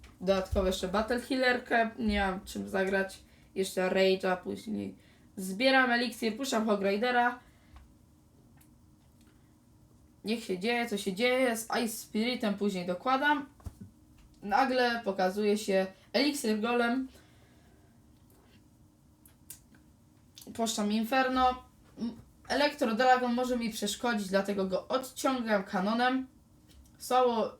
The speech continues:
się przeciwnik wydefował przed moim Hog Riderem, ma przez to minusowe obrażenia na wieżę, ma dwieście tylko sześćdziesiąt.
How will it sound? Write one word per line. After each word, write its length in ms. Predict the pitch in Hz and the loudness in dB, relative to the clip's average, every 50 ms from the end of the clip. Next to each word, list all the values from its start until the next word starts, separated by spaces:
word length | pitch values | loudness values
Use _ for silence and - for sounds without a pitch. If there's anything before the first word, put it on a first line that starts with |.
| - - | -20 -20
się 200 | - - - 202 | -14 -8 -6 -6
przeciwnik 460 | 185 - - 190 - 240 226 214 202 196 | -6 -6 -6 -4 -2 -2 -2 -2 -2 -2
wydefował 460 | 202 202 196 190 - 262 233 214 202 | 0 0 0 0 0 0 0 0 -2
przed 260 | - - 185 185 - | -2 -4 -4 -2 -2
moim 300 | 202 202 196 190 185 180 | -2 -2 0 -2 -2 -2
Hog 220 | - 220 214 214 | -2 -2 0 0
Riderem, 460 | 214 214 208 202 208 208 208 196 196 190 | 2 2 2 2 2 2 2 2 0 0
ma 140 | 190 - | -2 -4
przez 280 | 180 - - 180 180 - | -4 -6 -8 -8 -8 -4
to 180 | - 175 170 - - - - - - - | -4 -6 -6 -6 -12 -20 -20 -14 -6 -2
minusowe 440 | 208 214 214 208 - 202 185 175 | 0 2 2 0 -2 -2 -4 -2
obrażenia 640 | 156 180 180 - 190 190 220 240 247 240 233 226 220 226 - - - - _ _ - | -4 -2 0 0 0 0 0 -2 -4 -4 -4 -4 -6 -8 -10 -14 -20 -20 _ _ -12
na 200 | - - 196 196 | -8 -6 -4 -2
wieżę, 400 | 202 208 - - 104 101 - 202 - - - - _ _ _ _ - - - | 0 0 0 0 0 0 0 -2 -2 -8 -20 -20 _ _ _ _ -20 -20 -10
ma 120 | - 190 180 | -6 -6 -4
dwieście 320 | 180 185 220 220 - 190 | -2 -2 -4 -4 -4 -6
tylko 200 | 190 196 - 180 | -6 -6 -8 -8
sześćdziesiąt. 640 | 185 - 196 190 185 208 226 - 277 240 254 - | -8 -6 -6 -6 -4 -4 -6 -6 -4 -6 -6 -6